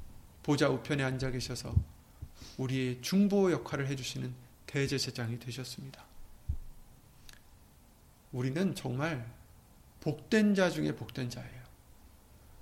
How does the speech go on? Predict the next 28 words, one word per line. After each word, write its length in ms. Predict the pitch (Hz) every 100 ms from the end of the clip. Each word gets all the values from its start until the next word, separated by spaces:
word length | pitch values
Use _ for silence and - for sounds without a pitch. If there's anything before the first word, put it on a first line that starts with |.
| -
누가, 600 | 135 147 175 185 120 - - - -
성경의 400 | - 233 233 208
말씀이 320 | 165 165 160
그러셨죠. 440 | 131 - - 117 - - - -
"누가 360 | 131 143 147 170
이스라엘 440 | 160 - 165 151
백성들과 500 | 139 127 135 123 123
같은 360 | 120 127 131 117 -
그런 300 | - 170 185
나라가, 460 | 160 127 131 139 123
그런 300 | - 170 180
백성이 340 | 151 - 151 139
어디 220 | 123 170
있느뇨?" 380 | 170 151 151 131 - - - - - - - - - -
그 100 | 180
말씀을 400 | 147 127 147 135
해주셨는데, 520 | 143 139 120 123 127 - - - - -
정말 260 | - 202 220
우리 260 | 151 180
같은 300 | 233 233 233
사람이 300 | 220 196 196
어디 180 | 196 131
있겠어요? 560 | 175 175 - 120 117 131 - - - - - - -
우리같이 600 | 185 233 226 - 226 -
복받은 480 | 175 - 220 220
자가 200 | 190 180
어디 160 | 135 139
있겠습니까? 640 | 156 143 - - - 64